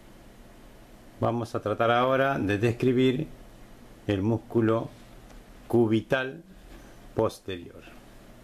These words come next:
Se trata de un músculo que forma parte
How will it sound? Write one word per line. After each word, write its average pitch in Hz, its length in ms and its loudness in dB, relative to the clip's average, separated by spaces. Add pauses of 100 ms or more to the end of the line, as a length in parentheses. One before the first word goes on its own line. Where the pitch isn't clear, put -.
(1300)
Se - 180 -2
trata 135 400 0
de 123 200 2
un 120 180 6
músculo 123 640 2 (420)
que 98 140 -2
forma 110 400 -2
parte 113 480 0